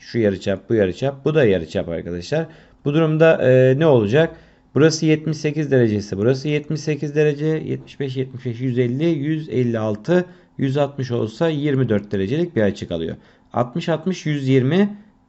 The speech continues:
yirmi dört daha yüz kırk dört. Geriye otuz altı derecelik bir açı kalacak. Tepe açısı otuz altı ise taban açıları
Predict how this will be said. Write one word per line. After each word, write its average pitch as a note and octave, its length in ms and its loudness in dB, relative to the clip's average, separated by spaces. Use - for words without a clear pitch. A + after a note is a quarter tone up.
yirmi D3 380 0
dört D#3+ 280 0
daha D3 240 0
yüz F3 460 -2
kırk - 300 -6
dört. G#2 200 2
Geriye C#3 260 4
otuz D#3 280 -4
altı D#3+ 320 0
derecelik G#2 480 0
bir F2 120 -2
açı F2 220 -8
kalacak. D#3+ 460 -2
Tepe C#3+ 220 -2
açısı D#3+ 340 0
otuz A2 220 -6
altı F#2+ 240 -2
ise F2 160 -14
taban C3+ 280 -2
açıları C3 580 -2